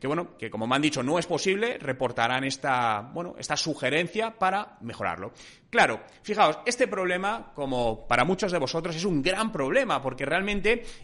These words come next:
eh, no es válida para justificar como gasto algo que no tiene factura. Por lo tanto, ¿de qué me vale?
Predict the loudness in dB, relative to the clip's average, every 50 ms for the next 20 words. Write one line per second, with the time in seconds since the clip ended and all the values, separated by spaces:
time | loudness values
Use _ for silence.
0 | -10 -2 0 0 2 2 2 2 2 2 2 0 -2 -2 0 2 2 2 2 0
1 | 0 0 -2 -2 -4 -10 -18 -16 -6 -2 -2 -2 -2 -4 -12 -12 -14 -6 -4 -4
2 | -4 -2 -4 -4 -4 0 2 2 2 2 0 -4 -4 -4 -4 -6 -14 -20 -20 -20
3 | _ _ _ -2 0 0 0 -2 -2 -2 -4 -4 -4 -6 -8 -10 -8 -8 -8 -10
4 | -10 -14 -18 -18 -14 -14 -14 -14 -14 -16 -18 -20 -20 -20 -20 -20 -6 0 2 2
5 | 2 4 2 0 2 4 2 2 2 2 0 -2 0 2 2 2 2 2 2 2
6 | 2 2 2 0 -4 -6